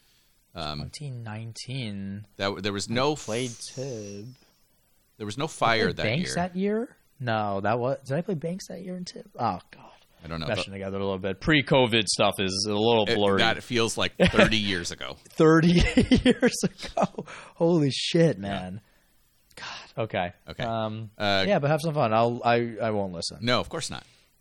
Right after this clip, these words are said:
Speaker 1: No,
Speaker 2: Yeah.
Speaker 1: and just, just like I won't
Speaker 2: And you,
Speaker 1: watch your
Speaker 2: just like
Speaker 1: pickleballs.
Speaker 2: you
Speaker 1: I mean,
Speaker 2: won't
Speaker 1: it's the
Speaker 2: watch me
Speaker 1: same
Speaker 2: play.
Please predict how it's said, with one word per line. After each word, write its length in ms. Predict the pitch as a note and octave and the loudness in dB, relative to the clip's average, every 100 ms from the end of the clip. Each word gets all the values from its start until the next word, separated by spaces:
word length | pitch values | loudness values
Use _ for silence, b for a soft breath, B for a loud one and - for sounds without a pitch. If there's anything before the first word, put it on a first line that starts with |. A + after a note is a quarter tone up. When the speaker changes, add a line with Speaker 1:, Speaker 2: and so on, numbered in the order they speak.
| - | -14
Speaker 1:
No, 160 | F#2 D#2 | -12 -8
Speaker 2:
Yeah. 100 | F#2 | -8
Speaker 1:
and 160 | F#2 | -6
just, 260 | G2+ - - | -6 -8 -10
just 160 | G#2 G#2+ | -12 -10
like 140 | F#2+ | -8
I 100 | G2 | -6
won't 160 | G2+ G#2+ | -4 -2
Speaker 2:
And 140 | G#2+ | 0
you, 40 | |
Speaker 1:
watch 140 | G#2 A#2 | 0 2
your 100 | A#2 | 2
Speaker 2:
just 220 | B2+ A#2+ | 4 4
like 80 | A#2 G#2+ | 4 4
Speaker 1:
pickleballs. 60 | - | 4
Speaker 2:
you 60 | G#2 | 4
Speaker 1:
I 20 | |
mean, 180 | G#2+ G#2+ | 6 6
Speaker 2:
won't 120 | G#2 | 6
Speaker 1:
it's 80 | A#2 | 6
the 60 | C3 | 4
Speaker 2:
watch 60 | |
me 40 | A#2 | 6
Speaker 1:
same 20 | |
Speaker 2:
play. 140 | G2+ | 4